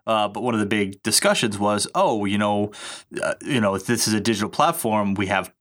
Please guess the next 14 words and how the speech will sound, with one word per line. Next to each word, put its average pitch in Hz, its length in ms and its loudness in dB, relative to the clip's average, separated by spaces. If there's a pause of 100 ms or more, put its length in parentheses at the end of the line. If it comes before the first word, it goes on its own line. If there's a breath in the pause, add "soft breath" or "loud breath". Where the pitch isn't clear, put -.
(240)
partnerships 123 420 0
and 92 140 -4
deals 160 300 0
with 104 100 -8
these 90 160 -2
developers. 92 640 0 (260 loud breath)
So 107 220 2
when 101 200 2
they're 98 160 2
resold, 95 600 2
developers 98 600 -2
will 101 220 -4
get - 280 0
a - 20 -20